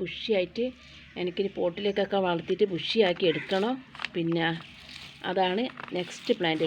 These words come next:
ട്ടോ. അടുത്ത പ്ലാന്റ് നല്ലൊരു കലാത്തിയാണ്. ഇത് ഞാൻ ആ യെല്ലോ കലാത്തി, യെല്ലോയും ഗ്രീനും ഉള്ള കലാത്തിൻ്റെ കൂടെ വാങ്ങിയിട്ടുള്ള ഒരു കലാത്തിയ പ്ലാന്റ് ആണ്. അപ്പോൾ ഇത് നല്ല,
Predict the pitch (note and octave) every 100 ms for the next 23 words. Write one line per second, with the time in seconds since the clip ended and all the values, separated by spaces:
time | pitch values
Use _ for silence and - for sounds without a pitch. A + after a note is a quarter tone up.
0 | D#3 E3+ D#3+ - - - - - - G3+
1 | G3+ - D4 C4 F#3 F3 F#3 B3 - -
2 | E3+ E3+ F3+ F#3+ E3+ E3 E3 E3+ - F3+
3 | E3+ F3+ B3 C4 F3 E3+ G#3 D4 C#4+ -
4 | - - F#3+ F#3 G3 G#3 - F#3+ F#3+ F#3
5 | F#3+ A3+ A3+ F#3 F3+ F3 G3+ G3 - F#3
6 | F#3 G3 G#3+ A#3 G3 F#3 G3+ G#3+ G3 G3
7 | F3+ F3 - G3 G3+ F#3+ F3 A3 G#3+ F3
8 | F3 F3 E3+ E3+ E3 E3 E3 F#3+ - E3+
9 | D#3+ E3+ F3 A#3+ - - - - - -
10 | E3 F#3+ F3 F3+ C4 D#4+ - - F#3 F3
11 | F#3 G3+